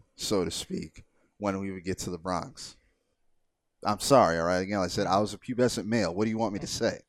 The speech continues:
<laughs> But the truth of the matter is, I enjoyed the view along the way, but I love the fact that you can go to Neo Crash, you can play the games, and then you had all of this gaming memorabilia too. 'Cause again, like, like I just said a second ago,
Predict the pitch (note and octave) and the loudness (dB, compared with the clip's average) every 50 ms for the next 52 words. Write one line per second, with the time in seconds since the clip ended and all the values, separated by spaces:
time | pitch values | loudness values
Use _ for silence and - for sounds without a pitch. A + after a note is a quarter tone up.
0 | _ _ _ _ _ - - A2 A2+ G#2+ - C#3 B2+ - - B2 A2 - B2 A2+ | _ _ _ _ _ -4 0 2 2 4 4 2 2 4 2 2 2 2 -2 -2
1 | G#2 G#2 F#2+ F2+ F2+ F#2 G#2 B2 D3+ D3 A2+ F#2 - - - _ - - - - | -2 -2 -2 -2 -2 -2 0 2 2 2 2 0 -2 -6 -12 _ -20 -20 -20 -20
2 | - - - _ _ _ _ _ _ _ _ _ _ _ _ C3+ C#3+ D3 D3 C#3+ | -20 -20 -20 _ _ _ _ _ _ _ _ _ _ _ _ 6 8 10 10 10
3 | B2 C3 D3 D#3 D3 B2 A#2+ G#2 A#2 B2+ B2 A#2 A2+ A2+ A2+ A2+ G#2 G2+ F#2 F2+ | 12 12 12 12 12 12 8 6 4 4 6 6 6 6 6 4 4 2 2 4
4 | F#2+ G#2+ A2+ A#2+ A#2+ A#2+ - - A2 A2 - G2 G2+ G2 F#2 E2+ E2+ E2+ F2 G2 | 6 6 6 6 4 2 2 2 2 4 4 4 4 4 2 0 0 2 6 6
5 | A2+ B2 A#2+ B2+ A#2+ - - A2 G#2 G2+ - E2 E2+ F2+ F2+ F2 F2+ E2 D#2+ E2+ | 6 6 6 2 2 4 4 4 4 2 0 -2 -4 -4 -4 -6 -8 -6 -4 0
6 | E2+ F2+ G#2 A2 A2 - - - G#2+ G2+ F#2+ F#2 F2+ F2 E2+ E2 E2 - _ _ | 0 2 2 0 -2 -4 -8 -6 -4 -4 -4 -4 -4 -6 -8 -10 -12 -14 _ _
7 | _ _ _ _ - - G2 A2+ B2+ B2 A2 - - - F2 E2 D#2 D2 D2+ - | _ _ _ _ -6 0 4 6 6 6 6 4 0 -2 -4 -2 -2 -4 -6 -8
8 | - - - F#2 - F2 - - - - G3+ A3 G3 C3 F#2+ E2+ E2+ D#2+ D2 D2+ | -12 -14 -14 -14 -14 -16 -18 -10 -2 0 2 2 2 2 0 -2 -4 -6 -8 -10
9 | D#2+ - - - _ _ _ _ _ _ - A#2 A#2+ A#2+ B2 B2+ C3+ C3 B2 B2 | -12 -16 -18 -18 _ _ _ _ _ _ -4 2 4 4 6 6 6 6 6 6
10 | A#2+ A2 - - _ - G#2 B2 C3 B2+ B2 A2+ A2 G2+ - - G#2+ A2+ A2 G2+ | 6 6 4 2 _ 6 10 10 10 10 8 4 2 -2 -2 -2 -2 -2 -2 -2
11 | F#2 F#2 F#2 E2+ D#2 E2+ E2+ F#2+ G2+ F#2+ E2 D#2 - - - D#3 B2+ F#2 - A2 | -4 -6 -6 -6 -8 -6 -4 -2 -2 -2 -2 -4 -6 -6 -6 -6 -6 -4 -4 -4
12 | G2+ A#2 C#3 C3+ G#2 G2+ G#2+ A2 A2+ A2+ A#2 A2 G#2+ - - G#2 F2+ F2+ - - | 0 2 4 4 6 6 6 4 4 4 4 2 2 2 0 0 -2 0 -2 -4
13 | F#3 F#3+ D#3+ A2+ F2+ D#2+ C#2 | -4 -2 -4 -4 -4 -4 -6